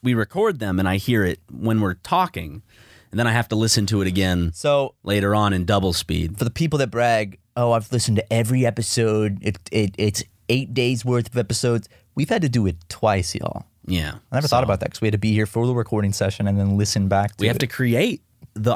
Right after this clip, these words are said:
Speaker 1: the, the audio waveforms that the podcast turns into.
Speaker 2: They have to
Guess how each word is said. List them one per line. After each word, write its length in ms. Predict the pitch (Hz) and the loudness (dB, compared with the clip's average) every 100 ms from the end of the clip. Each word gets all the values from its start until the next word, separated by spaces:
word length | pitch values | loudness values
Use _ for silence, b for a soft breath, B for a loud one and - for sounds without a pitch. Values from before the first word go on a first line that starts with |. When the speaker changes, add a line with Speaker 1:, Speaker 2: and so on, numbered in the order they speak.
| - 117 | 0 -2
Speaker 1:
the, 300 | 117 120 - | 0 0 -2
the 160 | 110 - | -4 -2
audio 360 | 135 139 139 | 0 2 2
waveforms 800 | 120 127 165 - 110 95 82 85 | 2 2 0 -2 -2 0 -2 -4
that 160 | 87 90 | -6 -4
the 80 | 87 | -2
podcast 540 | 113 117 131 120 120 | 0 0 0 -2 -2
turns 300 | 117 117 107 | -2 0 0
into. 180 | 117 139 | 0 0
Speaker 2:
They 60 | 110 | 0
have 120 | 131 | 0
to 180 | 113 | -2